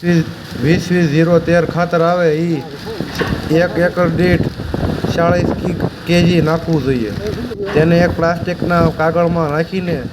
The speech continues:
સાયનજીનો ત્રણ કિલોનું પેકિંગ એક નાખીને ઉમેરવું જોઈએ. તેને બરોબર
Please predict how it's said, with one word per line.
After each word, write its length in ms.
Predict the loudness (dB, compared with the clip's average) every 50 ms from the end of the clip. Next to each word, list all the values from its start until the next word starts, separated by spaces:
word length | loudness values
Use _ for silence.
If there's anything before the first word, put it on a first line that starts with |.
| -12 -12 -14 -12 -12 -10 -10 -8 -4 -2
સાયનજીનો 680 | 0 0 2 0 -2 -2 -2 -2 -2 0 0 0 0
ત્રણ 280 | 0 0 0 2 0 0
કિલોનું 440 | -2 -2 0 0 0 0 -2 -2
પેકિંગ 320 | -2 -4 -4 -2 -2 0 2
એક 200 | 2 2 2 0 -2 -8 -14 -12 -12 -12 -12 -12 -12 -12 -12 -12 -12 -10 -6 -2 0
નાખીને 480 | 2 2 0 0 0 0 2 2 2
ઉમેરવું 640 | 2 2 0 2 2 4 4 4 4 4 2 2 2
જોઈએ. 300 | 0 0 0 -2 -4 -6 -8 -12 -14 -14 -14 -14 -14 -16 -18 -18 -18 -8 -2 0
તેને 240 | 2 4 4 4 4
બરોબર 640 | 4 2 2 2 2 0 2 4 4 4 4 4